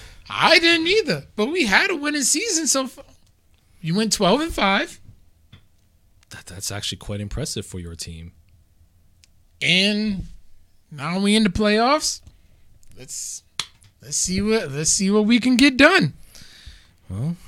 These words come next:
Speaker 2: yeah, we, we shall see. You know, um, I guess
Speaker 1: But like I said, but yeah, like John Aponic said,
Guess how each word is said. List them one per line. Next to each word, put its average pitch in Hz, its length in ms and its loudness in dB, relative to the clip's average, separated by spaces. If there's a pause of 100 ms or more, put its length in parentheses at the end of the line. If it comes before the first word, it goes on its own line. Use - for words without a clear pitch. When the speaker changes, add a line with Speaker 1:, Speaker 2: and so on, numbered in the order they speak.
(360)
Speaker 2:
yeah, 120 320 -4 (300)
we, 110 180 -4
we 110 120 0
shall 123 260 -2
see. 131 300 -2
You 98 240 -4
know, 104 260 -2
um, 98 260 -4
I 95 60 -6
guess - 480 -4
Speaker 1:
But 208 100 -2
like 226 180 2
I 226 100 8
said, 233 260 -4
but 247 200 8
yeah, 277 260 4
like 185 340 -2
John 196 280 0
Aponic 196 360 -4
said, 151 320 -8